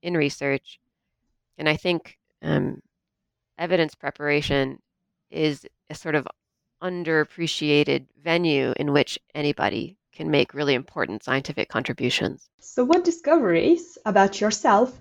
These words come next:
Speaker 2: or society along your journey to writing your book, Preparing Dinosaurs, surprised you the most?
Speaker 1: Oh, man.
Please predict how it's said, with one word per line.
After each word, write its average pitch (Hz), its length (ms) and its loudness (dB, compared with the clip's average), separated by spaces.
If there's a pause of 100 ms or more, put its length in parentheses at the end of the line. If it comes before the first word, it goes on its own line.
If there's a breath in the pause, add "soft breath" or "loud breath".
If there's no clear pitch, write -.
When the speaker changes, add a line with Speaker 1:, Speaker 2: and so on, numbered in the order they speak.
Speaker 2:
or 202 180 2
society 175 760 2
along 185 320 4
your 180 100 0
journey 226 380 4
to - 120 -4
writing 165 420 4
your 160 120 4
book, - 500 -2
Preparing 170 460 2
Dinosaurs, 160 800 2 (140)
surprised 160 680 2
you 160 160 4
the 156 140 2
most? - 480 -2 (2250)
Speaker 1:
Oh, 170 120 -4
man. 147 540 0